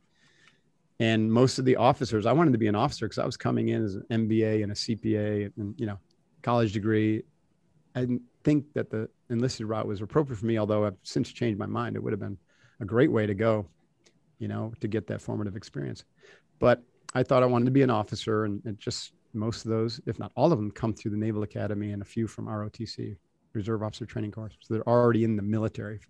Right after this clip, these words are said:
while they're in college. And I was a little bit older. I was gonna be twenty-five or so. But I wanted this so badly. I just, like, put my blinders on and said, "I'm gonna go for this." So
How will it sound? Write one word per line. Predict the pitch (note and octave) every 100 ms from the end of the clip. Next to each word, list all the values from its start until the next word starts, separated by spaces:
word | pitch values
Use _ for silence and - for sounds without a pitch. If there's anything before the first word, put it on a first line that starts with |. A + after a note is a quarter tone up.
| _ -
while | A2+ G#2
they're | G#2
in | G2
college. | - A#2 G2+ - _ _ - -
And | C#3
I | C#3+
was | D3
a | C3+
little | D3
bit | F#3+
older. | A2 A#2 B2+
I |
was | A#2+
gonna | B2 A#2
be | A#2
twenty-five | - - A2+ A#2 - - _ - G2+ G#2 A2
or | G#2
so. | - G#2+ G#2 _ - - - _ _ _
But | - C3+ - _ _ -
I | C#3 F#3+
wanted | F3+ C#3 D#3 B2+
this | A2
so | - B2+
badly. | A#2 A#2+ A2+ G#2+
I | G#2+
just, | A2+ -
like, | G#2 - _ - C#3
put | - -
my | A#2
blinders | G#2 A2+ C#3 B2 G2
on | G2+ A2
and |
said, | G#2+ G#2
"I'm | G#2
gonna | A2
go | G#2 F3+
for | G3
this." | - G2
So | - B2+ A2+